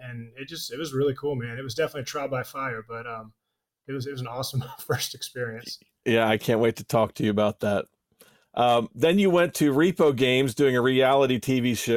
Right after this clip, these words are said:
Speaker 2: series that you created and produced. Then you jumped into, back into Christian filmmaking with Where Hope Grows, and you had a lead, David DeSanctis, who has Down syndrome. You did Asperger's Are Us, a documentary. You produced that.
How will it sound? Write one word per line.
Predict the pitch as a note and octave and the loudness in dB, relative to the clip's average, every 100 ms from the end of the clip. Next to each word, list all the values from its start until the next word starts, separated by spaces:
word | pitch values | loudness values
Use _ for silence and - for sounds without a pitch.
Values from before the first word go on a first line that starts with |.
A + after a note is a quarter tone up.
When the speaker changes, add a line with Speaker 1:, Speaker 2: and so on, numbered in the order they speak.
| - | 0
Speaker 2:
series | - - A2+ A2+ A2 | -4 0 2 4 0
that | G#2+ - | -2 -4
you | G#2+ | -4
created | - A2+ A#2 A2+ | 0 2 4 2
and | A2 | 2
produced. | - G#2+ G#2 A2 - - - - | 2 2 4 2 -2 -10 -16 -18
Then | A#2 C3+ C3+ | -2 0 2
you | C#3 | 2
jumped | G#2+ C3 C3 C#3 | 2 2 2 2
into, | A#2+ A2 B2 | 0 0 -4
back | C3 B2+ - | 0 0 0
into | A2+ | -2
Christian | A2 C3 A#2+ A#2 | 0 0 0 -4
filmmaking | - C3+ B2+ B2 G#2+ A#2+ | 0 0 2 2 0 0
with | A2+ A2 | 0 0
Where | A#2+ A#2 | 0 2
Hope | A#2+ A#2+ - | 2 0 0
Grows, | B2+ A#2 A#2 C#3+ E3+ - - _ _ | 0 2 2 2 -4 -12 -18 _ _
and | A#2+ A#2+ A#2+ | -2 0 2
you | A#2 | 2
had | A#2+ A#2 | 2 2
a | |
lead, | A2+ A#2+ A#2+ A#2+ A2+ A2 A#2 | 2 2 2 0 -2 -10 -2
David | B2 A#2+ A#2 | 0 2 0
DeSanctis, | A2 - A#2+ A#2+ G#2 A#2 - - | -2 -2 0 0 0 -4 -4 -2
who | A#2 A2+ | 0 0
has | A2+ A2 F2+ | 0 -2 0
Down | B2 C3+ D3 | 0 2 0
syndrome. | - G#2 F#2+ - - - - _ | 0 0 -2 -6 -8 -12 -18 _
You | B2+ | -6
did | A#2 B2+ - | 0 0 2
Asperger's | B2 C3 - D3+ C#3 C3+ B2 | 2 0 0 2 4 4 2
Are | A#2+ A2+ | 2 2
Us, | A2 C#3 - | 0 0 -2
a | A#2+ | -2
documentary. | A#2 A2+ - A2 A2 G#2+ B2+ C#3+ E3+ - | 2 0 0 0 0 0 0 0 -2 -6
You | - | -6
produced | B2 A2 A#2 - | -2 0 -2 -2
that. | B2+ C3 D#3 | -2 0 -4